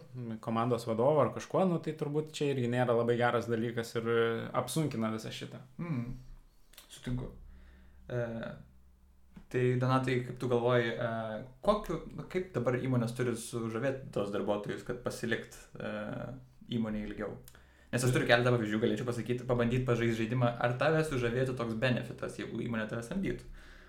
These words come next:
Speaker 1: Jeigu ten yra dainavimas ir šokimas, tai galim. <laughs> Nu, pabandom.
Speaker 2: E, tai, pavyzdžiui, ar sužavėtų toks dalykas, e, gauti kelionių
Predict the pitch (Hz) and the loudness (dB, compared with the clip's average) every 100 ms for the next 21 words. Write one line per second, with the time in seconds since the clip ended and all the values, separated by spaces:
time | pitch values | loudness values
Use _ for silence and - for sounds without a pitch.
0 | - - - 165 131 131 135 131 131 127 | -20 -20 -18 -10 -2 0 0 0 -2 -2
1 | 127 131 123 123 127 135 127 127 120 127 | 0 0 2 2 2 2 0 -2 -2 -2
2 | 127 147 147 143 131 139 135 135 110 - | 0 0 -2 -2 0 2 2 0 0 -2
3 | 277 - 349 233 233 - 240 - - - | -2 8 10 12 10 10 6 6 0 2
4 | - - - 127 - - 151 202 175 113 | 2 0 2 2 2 0 8 10 10 8
5 | 113 - - - - 117 117 117 113 110 | 2 -4 -10 -12 0 4 6 4 2 -2
6 | 120 123 127 - - - - 135 135 127 | 0 -2 -2 -10 -14 -12 -2 2 2 2
7 | 131 131 127 123 120 120 156 185 131 123 | 0 2 2 2 0 0 0 0 0 2
8 | 107 123 180 185 - - 120 117 113 113 | 0 -2 -2 -4 -4 0 2 2 0 -2
9 | 120 - - - - 120 131 - 143 135 | -4 -8 -16 -14 0 4 4 2 -2 2
10 | 127 117 117 - - - - _ _ _ | 2 0 -4 -12 -20 -20 -20 _ _ _
11 | - 127 123 143 139 123 | -2 2 6 6 6 2